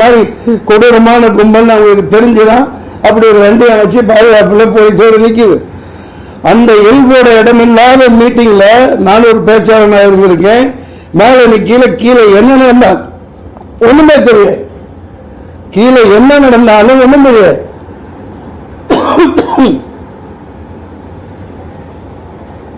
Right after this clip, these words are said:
செருப்பு வீசுறான், தள்ளி வீசுறான், கெட்ட வார்த்தையை திட்டுறான். ஒருத்தவங்க கூப்பிட்டு விஜயகாந்த் மாதிரி, ஓ,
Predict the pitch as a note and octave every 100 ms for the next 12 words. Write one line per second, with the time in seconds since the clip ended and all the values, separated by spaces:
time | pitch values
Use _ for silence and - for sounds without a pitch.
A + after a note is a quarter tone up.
0 | - - - - F#3 G#3+ A3 G3+ F3+ F3+
1 | F#3+ A3 G3 A3 G3+ D#3+ F3+ F#3 A3 -
2 | - - G3 G3+ A3+ G#3+ G3 G#3 E3+ F3
3 | F3+ G3 B3+ - - - - - - -
4 | F#3 A3 G#3+ A3 A3 G#3+ G#3+ G#3+ G#3+ G#3+
5 | G#3+ F#3+ E3+ F3 G#3 A#3 G#3 A3 G3+ G3+
6 | A3 G#3 - - G3+ F#3+